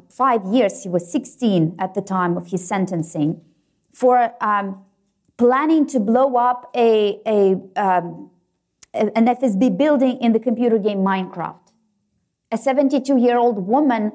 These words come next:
went to prison for five years for putting, uh, for making posts about the war. So in this society, imagine being approached by someone in the street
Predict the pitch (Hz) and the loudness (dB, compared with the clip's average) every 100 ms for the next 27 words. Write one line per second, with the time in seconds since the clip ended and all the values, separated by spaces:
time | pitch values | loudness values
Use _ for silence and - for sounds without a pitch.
0 | - _ 185 220 226 - 214 240 214 220 | -10 _ 0 0 0 -6 -4 -2 2 0
1 | 214 208 220 214 202 208 208 202 - 208 | -2 -4 -4 -4 -2 0 0 -2 -4 0
2 | 202 190 190 - 220 208 208 202 196 196 | 2 2 0 -4 -4 -2 0 0 -2 -2
3 | 185 185 - 196 185 185 202 202 202 202 | -6 -6 -2 0 2 0 -2 -4 -4 -6
4 | 190 202 190 - - 175 180 170 170 - | -2 -2 -2 -6 -6 -4 0 -2 -4 -6
5 | 185 180 165 - - 262 254 - - _ | -2 2 0 0 0 0 0 -6 -20 _
6 | _ - 285 247 320 415 - - _ - | _ 0 2 4 2 -2 -6 -14 _ -8
7 | 277 262 247 233 214 180 - 180 - - | -4 -4 -2 -2 -2 -4 -8 -12 -10 -12
8 | - _ _ _ _ 269 262 311 359 359 | -16 _ _ _ _ 2 4 2 0 2
9 | 277 277 269 247 247 247 240 208 202 - | 2 2 2 0 0 0 0 -4 -6 -4
10 | 226 220 202 196 214 196 180 - 196 151 | -2 0 -2 -2 0 0 -2 -6 -8 -8
11 | - | -10